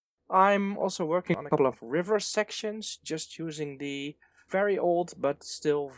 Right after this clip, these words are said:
very good and, and very nostalgic How to Make Wargames terrain, the first of the two different books that they have, where it's just you draw a cardboard shape and you add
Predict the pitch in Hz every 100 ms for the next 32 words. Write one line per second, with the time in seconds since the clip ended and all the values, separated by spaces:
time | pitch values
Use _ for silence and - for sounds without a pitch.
0 | - 151 165 127 143 139 143 - 127 123
1 | 127 123 135 139 131 123 127 - 123 123
2 | 131 120 _ - 123 147 151 135 131 -
3 | - 160 156 139 143 - - 139 135 135
4 | 135 139 _ _ 120 117 - - 202 196
5 | - 165 160 - 170 156 160 160 _ _
6 | - 151 - 143 127 147 - - 135 135
7 | 127 131 131 _ _ _ _ _ _ 151
8 | 160 147 - 151 147 - - - 143 139
9 | 135 139 101 92 147 147 143 135 147 143
10 | 139 127 131 - - 131 127 127 - -
11 | 127 127 120 123 123 123 123 117 _ _
12 | _ _ _ _ - 139 139